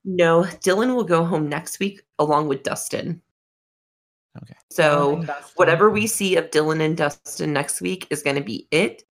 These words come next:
Speaker 1: Uh, Dustin does not go to Paradise, but Dylan's currently there. If you wanna talk Paradise stuff, I don't know which,
Speaker 3: Yeah.
Speaker 2: Well, we
Speaker 1: which
Speaker 2: have
Speaker 1: tea you wanna get into first? There's
Speaker 2: let's,
Speaker 1: so
Speaker 2: let's,
Speaker 1: much.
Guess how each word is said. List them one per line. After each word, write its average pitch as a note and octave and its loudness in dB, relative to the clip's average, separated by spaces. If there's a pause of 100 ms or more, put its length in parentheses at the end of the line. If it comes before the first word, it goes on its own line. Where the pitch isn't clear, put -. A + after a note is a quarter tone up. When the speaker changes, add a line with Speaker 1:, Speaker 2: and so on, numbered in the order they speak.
(140)
Speaker 1:
Uh, D3+ 0 (100)
Dustin F#3 -2
does D#3 0
not D3 -4
go - -2
to F#3+ -2
Paradise, F#3 0
but C#3+ -6
Dylan's C#3+ 0
currently C3+ -6
there. D3 2 (800)
If D#3+ 0
you D#3 0
wanna B2+ 0
talk - -8 (100)
Paradise E3+ -2
stuff, A4 -4
I G#3 2
don't F#3+ 2
know D#3 2
which, E3 -2
Speaker 3:
Yeah. A#2+ 2
Speaker 2:
Well, B2+ 4
we F#3+ 6
Speaker 1:
which D3+ 4
Speaker 2:
have E3 2
Speaker 1:
tea A#3 -4
you A#3 2
wanna A3 2
get A3 0
into B3 2
first? C4 0
There's D3 0
Speaker 2:
let's, - -2
Speaker 1:
so - -4
Speaker 2:
let's, D#3 0
Speaker 1:
much. - -4